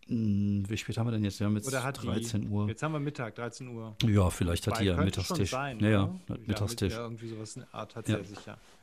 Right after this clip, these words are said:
Speaker 2: Ähm, schätze ich das ein, dass das sicher ist?
Speaker 1: Hm, relativ, ja.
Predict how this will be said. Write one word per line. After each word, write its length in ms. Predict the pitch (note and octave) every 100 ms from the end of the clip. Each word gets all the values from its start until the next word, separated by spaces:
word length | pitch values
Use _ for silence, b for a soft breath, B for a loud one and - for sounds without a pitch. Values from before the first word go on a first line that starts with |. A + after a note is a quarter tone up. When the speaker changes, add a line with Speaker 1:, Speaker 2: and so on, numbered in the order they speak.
| B B B B B C3+
Speaker 2:
Ähm, 280 | C#3+ D3
schätze 260 | - F3 -
ich 60 | -
das 180 | D#3+
ein, 140 | D3 D3+
dass 140 | D3
das 160 | C3+ -
sicher 300 | C#3 F3 F#3+
ist? 240 | G3+ - b b b b b b _
Speaker 1:
Hm, 260 | E3 G#2 G2
relativ, 640 | F#2 G2+ F#2+ - F#2 -
ja. 220 | D#2 E2